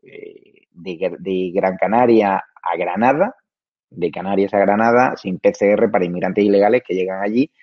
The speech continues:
están deambulando por Granada, sin protección policial, sin control de P C R, cuando los españoles nos piden P C R y cuando Granada está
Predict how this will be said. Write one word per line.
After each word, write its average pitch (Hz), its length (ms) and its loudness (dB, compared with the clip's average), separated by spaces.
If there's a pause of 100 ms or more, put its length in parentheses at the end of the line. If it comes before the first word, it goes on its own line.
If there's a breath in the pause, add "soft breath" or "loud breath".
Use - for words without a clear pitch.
(160 soft breath)
están 101 280 -2
deambulando 101 520 2
por 104 140 0
Granada, 139 600 0 (200 soft breath)
sin 98 200 -8
protección 95 360 -4
policial, 143 640 0
sin 110 140 -14
control 95 340 -10
de 92 100 -8
P - 140 -10
C 107 140 -6
R, 120 240 -4
cuando 110 260 0
los 117 140 2
españoles 117 400 -4
nos 123 140 -8
piden 98 240 -6
P 107 100 -4
C 131 160 0
R 143 260 2
y 120 80 -4
cuando 113 240 0
Granada 113 360 0
está 123 340 -6